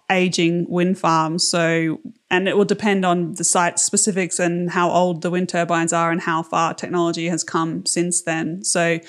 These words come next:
you'll see where, where possible, yeah, you repower, you get a little bit more power from the same turbine, uh, extend the life of the,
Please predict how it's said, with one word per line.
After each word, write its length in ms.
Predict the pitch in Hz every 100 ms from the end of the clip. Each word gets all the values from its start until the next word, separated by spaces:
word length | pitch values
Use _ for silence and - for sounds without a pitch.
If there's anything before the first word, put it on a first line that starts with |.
| - - -
you'll 220 | 190 185
see 340 | - 190 175
where, 380 | 175 180 165 - -
where 140 | 190
possible, 580 | 170 180 185 170 160 156
yeah, 300 | - 165 170
you 180 | 160 160
repower, 580 | 170 165 - 156 160 160
you 60 |
get 160 | 160 156
a 20 |
little 240 | 165 165 160
bit 320 | 160 160 -
more 400 | 175 165 170 170
power 280 | - 175 170
from 160 | 170 170
the 80 |
same 240 | 165 175 170
turbine, 760 | - 170 170 170 165 170 170 -
uh, 180 | 165 160
extend 380 | - - 170
the 60 | 170
life 480 | 165 165 175 - -
of 340 | 175 170 -
the, 380 | - 170 165 165